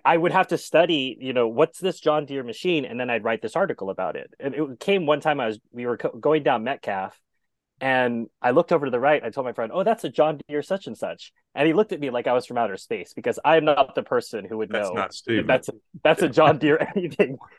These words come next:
Speaker 1: And he said, "How did you know that?" I said, "Oh, I had to, you know, study for this client." So part of the misery for me was I wasn't writing. And then the type of writing I was doing, it wasn't writing I wanted. It was writing that was being,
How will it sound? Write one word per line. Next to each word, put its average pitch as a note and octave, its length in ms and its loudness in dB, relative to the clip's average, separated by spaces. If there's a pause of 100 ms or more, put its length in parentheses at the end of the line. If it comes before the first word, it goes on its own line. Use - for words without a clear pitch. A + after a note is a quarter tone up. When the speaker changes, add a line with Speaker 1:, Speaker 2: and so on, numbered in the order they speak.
(260)
Speaker 1:
And D#3+ 160 4
he E3+ 80 2
said, D#3 240 0
"How G3+ 140 0
did A3 120 -10
you G#3+ 60 -10
know G3 140 -6
that?" D3+ 40 -4
I C#3 40 -4
said, C3+ 180 -8
"Oh, D#3 120 0
I D3 100 4
had C3+ 120 0
to, A#2+ 80 -12
you A#2+ 120 -8
know, A#2 80 0
study A2+ 260 -4
for G#2 140 -8
this G2 160 -10
client." G#2+ 360 -6 (800)
So - 460 4 (480)
part F#3 180 4
of F#3 80 0
the D#3+ 80 2
misery D3 380 -2
for B2 180 -6
me B2+ 160 -6
was A2 360 -2 (260)
I B2+ 80 0
wasn't E3 400 0
writing. A2 560 -6 (180)
And A#2+ 220 -6
then A#2 120 -8
the A#2 100 0
type F3+ 320 -4
of C3+ 140 -2
writing B2 420 -2
I A2 120 -4
was D3+ 280 0
doing, A2 440 -6 (100)
it A#2+ 80 -8
wasn't B2+ 360 -6
writing A2 440 -6
I A2 140 -6
wanted. G2 420 -10
It F2 80 -10
was G2 120 -12
writing G2 280 -8
that F2 100 -12
was F2 140 -18
being, F2 260 -18